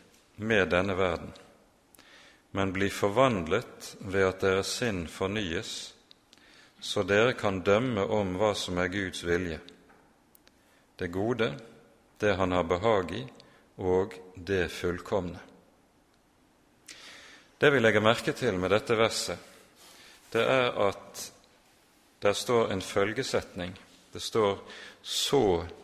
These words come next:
dere kan dømme om hva som er Guds vilje.» Altså, dømmekraft er en følge av noe annet.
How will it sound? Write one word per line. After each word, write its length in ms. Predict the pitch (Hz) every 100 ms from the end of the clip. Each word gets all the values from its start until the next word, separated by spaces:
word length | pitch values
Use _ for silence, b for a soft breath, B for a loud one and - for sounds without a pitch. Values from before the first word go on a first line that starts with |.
| -
dere 440 | 87 95 104 113
kan 300 | - 95 90 80
dømme 460 | 90 98 110 80 76 - - _ _ _ -
om 180 | 95
hva 200 | 98 101
som 240 | 82 - 82
er 120 | 82
Guds 320 | 87 80 -
vilje.» 280 | 82 80 80 - - _ _ _ _ _ _ _ _ B B B B B B B B
Altså, 560 | 104 104 - 107 101 101 104 - - - _ -
dømmekraft 1040 | 101 - 104 107 135 - 107 120 - - -
er 180 | 98 90
en 100 | 85
følge 800 | - 95 95 123 110 82 82 -
av 380 | 101 90 78 - - 82
noe 240 | 85 82 73
annet. 460 | 80 73 62 -